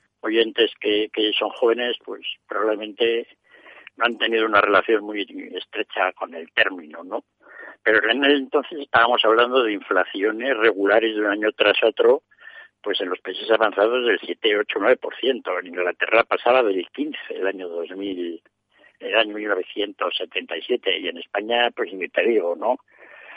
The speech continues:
Es decir, que, que la inflación de entonces, cuando se acuñó el término, y pues no tiene nada que ver con la de ahora, ¿no?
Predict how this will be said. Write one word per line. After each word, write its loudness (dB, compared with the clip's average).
Es -2
decir, 6
que, 6
que 0
la 2
inflación 4
de 8
entonces, 4
cuando -4
se 2
acuñó 2
el 4
término, 2
y -8
pues -2
no 2
tiene 4
nada 8
que 10
ver 10
con 6
la 8
de 6
ahora, 8
¿no? -6